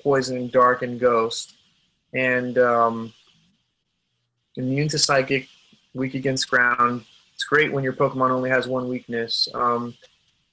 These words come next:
and there have only been three Pokemon, uh, you know, previous to this one with the same type, and that's Drapion, Stunky, and Skun-,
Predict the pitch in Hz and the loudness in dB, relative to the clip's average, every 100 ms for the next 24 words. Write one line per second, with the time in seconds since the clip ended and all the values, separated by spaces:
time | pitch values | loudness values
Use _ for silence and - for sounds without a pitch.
0 | - 139 143 156 160 180 185 151 - _ | -4 2 4 4 4 4 2 -2 -6 _
1 | 123 151 147 131 131 - 143 151 147 131 | -2 0 2 0 -6 -10 -6 -2 -2 -2
2 | 147 131 127 120 120 117 113 _ _ _ | -2 -2 -4 -4 -4 -6 -10 _ _ _
3 | _ _ _ _ 120 117 113 - _ _ | _ _ _ _ -4 -2 -2 -6 _ _
4 | _ _ _ _ _ _ _ _ _ 139 | _ _ _ _ _ _ _ _ _ -6
5 | 135 120 - 160 147 131 117 - - - | -4 -4 -4 -2 0 0 0 0 -4 -6
6 | - 147 127 131 - 127 120 127 131 127 | -6 -6 -2 0 0 0 0 -2 -2 -2
7 | - 123 117 123 113 - 123 117 - - | 0 -2 -2 0 0 0 -2 -2 -2 -6
8 | - _ _ 131 147 170 170 170 160 156 | -10 _ _ 0 2 2 0 0 2 2
9 | - - 151 151 151 147 139 123 123 120 | 0 0 0 0 -2 -4 -4 -6 -8 -6
10 | - - - 135 135 139 | -2 -2 0 -2 -2 -8